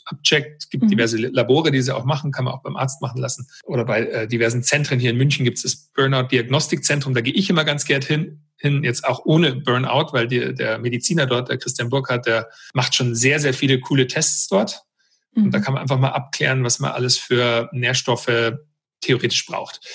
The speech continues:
Speaker 1: Das ist auch immer gar nicht so einfach, weil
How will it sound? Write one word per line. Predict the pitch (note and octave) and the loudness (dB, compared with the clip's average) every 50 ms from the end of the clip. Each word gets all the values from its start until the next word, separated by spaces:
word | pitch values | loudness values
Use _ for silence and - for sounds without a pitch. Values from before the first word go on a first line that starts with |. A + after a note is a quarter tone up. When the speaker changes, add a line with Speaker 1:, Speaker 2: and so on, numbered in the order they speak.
| - - - - - - - - - _ - - _ _ | -12 -12 -12 -12 -12 -12 -14 -16 -20 _ -20 -20 _ _
Speaker 1:
Das | - D3+ C#3+ - - | 0 2 2 4 4
ist | - - - A#3 - | 4 2 2 0 0
auch | - F3 C#3 - - - | 0 0 0 0 0 2
immer | E3 E3+ F#3+ | 2 2 2
gar | F3 D3 D3 D#3+ | 2 0 0 2
nicht | F#3 G3 G3 - | 4 4 4 4
so | - E3+ D#3+ - - | 4 4 2 2 2
einfach, | - D3 D#3 D#3+ D3+ - - A2+ G2+ - - - | 0 0 0 0 0 0 0 -2 -2 -2 -4 0
weil | B2+ A#2 A#2+ B2 A#2+ B2+ B2 - - | 0 2 2 2 2 0 -2 -6 -14